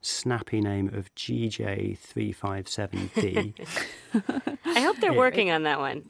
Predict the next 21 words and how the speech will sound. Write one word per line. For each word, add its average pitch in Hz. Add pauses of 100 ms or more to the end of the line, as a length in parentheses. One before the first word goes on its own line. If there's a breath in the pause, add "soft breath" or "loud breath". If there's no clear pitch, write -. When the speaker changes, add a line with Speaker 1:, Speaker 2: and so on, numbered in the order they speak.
Speaker 1:
Yeah, 208
I 180
think 156
maybe 131
they 117
need 113
to -
kind 113
of 101
come 107
up -
with 101
a 98 (300)
more 107
memorable 101
name 98
than 98
that. 101
Speaker 2:
<laughs> -
Speaker 1:
But, 131
um, 123